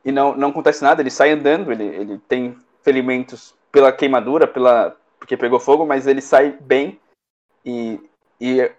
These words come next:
com certeza vai retratar de uma forma muito, muito, muito detalhada isso que aconteceu, porque eles vão em todos os, os âmbitos.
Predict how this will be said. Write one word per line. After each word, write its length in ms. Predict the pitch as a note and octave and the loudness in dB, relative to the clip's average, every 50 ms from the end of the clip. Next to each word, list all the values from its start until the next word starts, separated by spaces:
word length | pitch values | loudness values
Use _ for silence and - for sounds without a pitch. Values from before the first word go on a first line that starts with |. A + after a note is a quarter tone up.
| _ | _
com 140 | _ - D3+ | _ -4 -2
certeza 320 | D3 F3 D#3+ D#3 D3 C#3 C#3 | 0 0 2 4 2 2 2
vai 260 | C3 C3 C3+ C3+ - | 0 0 -2 -2 -4
retratar 460 | - C#3+ C3 - C#3 C3+ - C3+ C3 | -4 -6 -2 0 0 4 6 4 4
de 80 | C3+ C#3 | 4 2
uma 100 | C3+ C3 | -2 -2
forma 260 | - D3 C#3 C#3 C3+ | 0 0 0 2 0
muito, 340 | C3+ C#3 D#3 E3+ D#3 F3 E3 | 0 -2 -6 -6 -6 -10 -10
muito, 500 | D#3 D3+ D#3 E3 D#3 E3 D#3 D3+ D3 - _ _ _ _ _ _ | -8 -8 -8 -6 -6 -6 -8 -8 -10 -18 _ _ _ _ _ _
muito 300 | C#3+ C#3+ D3 D3 - D#3 | -10 -10 -8 -8 -10 -4
detalhada 680 | C#3+ C3+ C#3+ C#3+ - D3+ C3 B2 B2+ C3+ D3 D3+ C3+ B2 | 0 2 2 4 4 2 4 6 4 4 6 4 2 0
isso 200 | A2 - - - | 0 -4 -8 -10
que 80 | - | -10
aconteceu, 320 | A#2+ B2+ A#2 - - D#3+ D#3+ | -10 -10 -2 2 4 4 4
porque 180 | - - - | 2 -2 -4
eles 160 | C#3+ D3+ C#3+ | -2 -2 -2
vão 280 | C#3 D3 D#3+ F#3+ G3+ - _ _ _ _ _ _ _ | -2 -2 -2 -4 -6 -12 _ _ _ _ _ _ _
em 120 | - D#3+ D3+ | -10 -10 -4
todos 440 | D#3+ - F#3+ G#3+ A3+ A3 A#3+ F#3+ | 2 6 6 6 6 6 2 -2
os, 240 | A#3+ A#3+ A3+ F3+ - | -2 -2 -2 -2 -2
os 180 | - F3 D#3 D3+ | -4 -2 2 6
âmbitos. 440 | D#3+ D3+ C#3 B2+ - - _ _ | 6 6 6 4 -2 -12 _ _